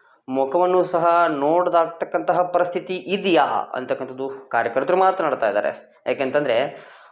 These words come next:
ಆ, ಎಮ್ ಎಲ್ ಎ ಎಲೆಕ್ಷನ್ನಲ್ಲಿ ವೀಣಾ ಕಾಶ್ಯಪ್ನವ್ರನ್ನ ಕರೆದುಕೊಂಡು ಅನೇಕ ಕ್ಷೇತ್ರಗಳೇನಿವೆ ಅಲ್ಲೆಲ್ಲ ಅಡ್ಡಾಡಿದ್ರು, ಪ್ರಚಾರವನ್ನ ಪಡೆದುಕೊಂಡ್ರು ವೀಣಾ ಕಾಶ್ಯಪ್ನವರ ನೇತೃತ್ವ ತೆಗೆದುಕೊಂಡು.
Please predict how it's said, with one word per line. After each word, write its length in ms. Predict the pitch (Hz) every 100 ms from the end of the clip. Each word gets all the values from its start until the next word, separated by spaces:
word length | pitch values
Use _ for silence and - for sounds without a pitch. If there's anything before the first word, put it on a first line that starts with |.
| -
ಆ, 160 | 123
ಎಮ್ 180 | 131 143
ಎಲ್ 100 | 160
ಎ 40 | 175
ಎಲೆಕ್ಷನ್ನಲ್ಲಿ 800 | 170 175 180 175 165 131 120
ವೀಣಾ 260 | 131 135 151
ಕಾಶ್ಯಪ್ನವ್ರನ್ನ 840 | 151 143 143 160 156 156 151 156
ಕರೆದುಕೊಂಡು 920 | 151 147 147 147 160 156 160 165 165 165 - - - - -
ಅನೇಕ 400 | - 147 180 180
ಕ್ಷೇತ್ರಗಳೇನಿವೆ 920 | 170 165 - 180 180 156 135 120 117 156
ಅಲ್ಲೆಲ್ಲ 680 | - 131 139 147 156 -
ಅಡ್ಡಾಡಿದ್ರು, 680 | - 135 156 143 120 110 151 156 - _ _ _ _ _ -
ಪ್ರಚಾರವನ್ನ 720 | 123 - 160 175 170 175 202 185 170 190 _
ಪಡೆದುಕೊಂಡ್ರು 760 | 160 165 208 214 180 135 127 113
ವೀಣಾ 240 | 123 135
ಕಾಶ್ಯಪ್ನವರ 640 | 139 143 131 131 - 127 127 127 127 - - _
ನೇತೃತ್ವ 540 | 135 139 - 135 127 113 110 - -
ತೆಗೆದುಕೊಂಡು. 800 | 120 113 110 110 139 - -